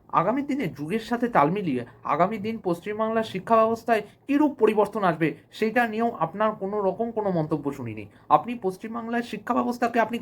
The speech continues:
কোন জায়গায় নিয়ে যেতে চান, পশ্চিমবাংলাকে আপ-, আপনি শিক্ষা ব্যবস্থাকে কীরকম পরিবর্তন আনতে চান? যেমন আমি আজকে পশ্চিমবাংলার না, সারা পৃথিবী জুড়ে, সারা পৃথিবী জুড়ে আজকে এআই এর পরিমাণ প্রচুর পরিমাণে বেড়ে গেছে, এআই এর ইউজ বেড়েছে।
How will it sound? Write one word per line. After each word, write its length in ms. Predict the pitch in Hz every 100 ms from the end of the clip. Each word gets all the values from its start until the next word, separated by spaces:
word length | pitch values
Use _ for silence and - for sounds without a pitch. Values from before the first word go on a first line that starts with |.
| -
কোন 220 | 254 269
জায়গায় 360 | 196 196 208 208
নিয়ে 200 | 185 170
যেতে 200 | 156 156
চান, 200 | 143 120 - -
পশ্চিমবাংলাকে 720 | 196 208 247 240 233 233 233
আপ-, 180 | 226 208
আপনি 280 | 180 185 220
শিক্ষা 300 | - 196 226
ব্যবস্থাকে 480 | 226 226 226 233 233
কীরকম 400 | - 349 359 240
পরিবর্তন 480 | 202 180 170 170 160
আনতে 200 | 131 147
চান? 140 | 120 - -
যেমন 340 | 170 247 185 160 - -
আমি 240 | 170 175
আজকে 480 | 147 160 - 233 247 247
পশ্চিমবাংলার 800 | 185 - 214 214 214 226 220 190
না, 500 | 170 165 175 190 214 - -
সারা 220 | 165 180
পৃথিবী 400 | 226 254 349 226
জুড়ে, 240 | 120 127 - _ _
সারা 240 | 160 160
পৃথিবী 360 | 185 208 254 226
জুড়ে 260 | 143 170 185 -
আজকে 200 | 190 247
এআই 400 | - 175 185 220
এর 120 | 247 240
পরিমাণ 280 | 233 254
প্রচুর 280 | 233 196 214
পরিমাণে 320 | 208 202 208
বেড়ে 180 | 175 143
গেছে, 180 | 135 135
এআই 240 | - 180
এর 140 | 208 208
ইউজ 320 | 165 208 180
বেড়েছে। 380 | 151 131 127